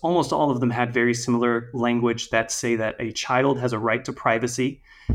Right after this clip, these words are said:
indicating that that right to privacy, uh, also, uh, is from parents, not from strangers, uh, who usually do not have a right to any information about a child at school.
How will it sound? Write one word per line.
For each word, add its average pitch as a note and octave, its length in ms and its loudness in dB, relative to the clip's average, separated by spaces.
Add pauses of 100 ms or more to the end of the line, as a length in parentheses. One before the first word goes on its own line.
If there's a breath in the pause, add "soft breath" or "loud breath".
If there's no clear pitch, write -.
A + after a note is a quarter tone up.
indicating C3 540 2
that A#2 180 -2
that A#2 120 0
right A#2 200 -2
to - 80 -18
privacy, A2+ 640 -2
uh, G#2+ 280 -2 (280)
also, A#2+ 580 0 (500 loud breath)
uh, A2+ 220 -6
is A#2 140 -2
from B2+ 340 4
parents, A#2 560 -2
not A#2 260 0
from A#2 160 -4
strangers, A#2 840 -4
uh, G#2+ 380 -2
who B2+ 160 -6
usually A#2+ 420 0
do A2+ 100 -4
not A2 280 0
have A2 320 0
a A2+ 80 -6
right G#2+ 260 0
to - 160 -12
any A2+ 180 -4
information G#2+ 520 -6
about A2 160 -4
a - 40 -20
child G#2+ 320 -4
at - 120 -20
school. - 320 -18